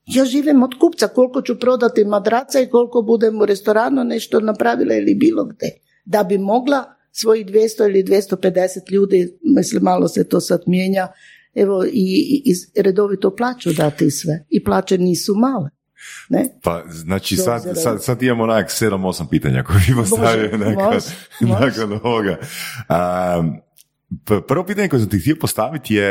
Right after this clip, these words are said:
Speaker 2: e, zapravo koliko su doista česte te reklamacije?
Speaker 1: Pa ja mogu reći da imamo vrlo malo,
Speaker 2: Mhm.
Speaker 1: ali zna se desiti.
Speaker 2: Mhm, mhm.
Speaker 1: Ne samo možda, ne našom krivicom, ne,
Speaker 2: Mhm.
Speaker 1: nego možda kupac izmisli ovako, pa onda joj,
Speaker 2: Da, da.
Speaker 1: nije,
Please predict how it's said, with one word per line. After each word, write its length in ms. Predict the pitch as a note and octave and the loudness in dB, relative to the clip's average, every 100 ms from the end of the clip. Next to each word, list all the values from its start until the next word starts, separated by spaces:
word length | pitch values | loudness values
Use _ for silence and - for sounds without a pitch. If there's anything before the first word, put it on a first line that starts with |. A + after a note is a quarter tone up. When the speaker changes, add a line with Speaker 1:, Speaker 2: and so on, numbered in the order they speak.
| F#2+ | 0
Speaker 2:
e, 120 | F2 | -2
zapravo 320 | E2+ A2+ C#3 | -2 -2 -2
koliko 380 | - C3+ C#3+ C3 - | -2 -2 -2 -2 -4
su 140 | - | -4
doista 360 | F2+ G#2+ A#2 A#2+ | -2 0 0 -2
česte 380 | - A2+ G#2 D#2+ | -2 0 -2 -4
te 140 | D2+ | -4
reklamacije? 760 | C2 B1+ C#2 A#1+ B1 - A1 - _ _ - - - | -4 -4 -4 -4 -4 -4 -6 -8 _ _ -20 -20 -6
Speaker 1:
Pa 100 | A#3+ | 0
ja 120 | C#4+ | 2
mogu 280 | C#4 C4 A#3+ | 4 2 2
reći 280 | A#3 A#3 A3 | 2 0 0
da 80 | G3 | 2
imamo 320 | G3 F#3+ F3+ | 2 2 2
vrlo 280 | E3+ E3+ D3 | 2 2 2
malo, 340 | D3 C3+ C#3+ | 0 -2 -8
Speaker 2:
Mhm. 180 | D3+ F3+ | -2 0
Speaker 1:
ali 220 | G#3 G#3+ | 2 2
zna 320 | F#3+ G#3+ G#3+ | 0 0 0
se 200 | F3 - | -2 -6
desiti. 420 | D3 D3+ D3 G2+ F2+ | -4 0 2 2 0
Speaker 2:
Mhm, 120 | D#2+ F2 - | -4 -6 -6
mhm. 200 | D3+ D3+ | -2 2
Speaker 1:
Ne 160 | B3 D4+ | 2 2
samo 360 | - D4 C#4+ C4+ | -2 -2 0 0
možda, 380 | A#3+ A#3+ G#3 A3+ | 2 0 0 0
ne 180 | B3+ | 4
našom 520 | D4 B3+ B3 - F#3 D#3+ | 4 2 0 0 0 2
krivicom, 640 | E3 E3 E3+ E3 - C#3 | 2 2 2 0 0 0
ne, 120 | G#2+ G2 | 2 2
Speaker 2:
Mhm. 100 | F2 | 2
Speaker 1:
nego 240 | - B3 | 2 2
možda 420 | B3 C4+ C4 C4 | 2 2 2 0
kupac 420 | B3+ C4+ B3 B3+ B3 | 0 0 0 0 0
izmisli 440 | A3 A3+ A#3+ A#3+ | 2 2 2 2
ovako, 320 | A3+ B3+ C4+ | -2 -4 -4
pa 140 | - A#3+ | -2 -2
onda 180 | A#3 | -2
joj, 500 | A#3 A2 A2 C#2+ - | -2 0 0 0 2
Speaker 2:
Da, 120 | - F#2 | 2 2
da. 120 | D2+ | 0
Speaker 1:
nije, 320 | C#2+ A2 - | -8 -12 -16